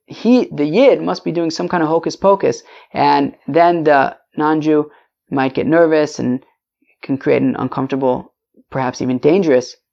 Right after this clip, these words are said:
as we said, sakana, uh, per-, a dangerous situation between them. So therefore, um, avoid it. You, you know,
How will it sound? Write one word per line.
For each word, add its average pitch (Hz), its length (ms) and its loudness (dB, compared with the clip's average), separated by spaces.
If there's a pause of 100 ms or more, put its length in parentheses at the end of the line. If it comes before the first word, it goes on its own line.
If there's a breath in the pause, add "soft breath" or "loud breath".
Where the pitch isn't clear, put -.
(120)
as 131 140 -6
we 131 60 -4
said, 135 200 0
sakana, 147 600 -2 (400 soft breath)
uh, 127 180 0
per-, 127 460 0
a 120 60 2
dangerous 165 420 2
situation 123 440 -2
between 123 460 -4 (360)
them. 127 360 0 (720)
So - 160 -4
therefore, 135 640 2 (460 soft breath)
um, 123 560 0 (1900)
avoid 131 300 4
it. - 220 -8
You, 135 160 0
you 110 280 -2
know, 120 200 -4